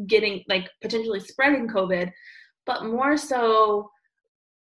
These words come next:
when you're in a position of power and a helper, healer, whatever, you just, like, not validating someone's fear about this and just, like, skipping over it and being like,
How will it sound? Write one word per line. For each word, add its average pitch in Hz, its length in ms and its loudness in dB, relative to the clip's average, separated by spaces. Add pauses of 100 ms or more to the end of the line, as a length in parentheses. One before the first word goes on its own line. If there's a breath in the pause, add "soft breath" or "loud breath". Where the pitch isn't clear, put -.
(220)
when 294 260 4
you're 339 160 2
in 311 80 2
a 311 40 4
position 330 380 2
of 294 140 0
power 220 1080 2 (1040)
and 240 160 0
a 226 100 0
helper, 254 420 0
healer, 240 720 2
whatever, 220 920 0 (920)
you 320 480 4
just, 269 300 0
like, 233 380 2 (960)
not 240 380 -2
validating 233 640 2
someone's 240 560 -4
fear 302 460 0
about 180 360 -4
this 196 640 -6
and 220 220 -4
just, 226 220 0
like, 226 160 -2
skipping 254 500 -6
over 262 320 2
it 214 160 2
and 214 180 -6
being 220 240 0
like, 214 260 0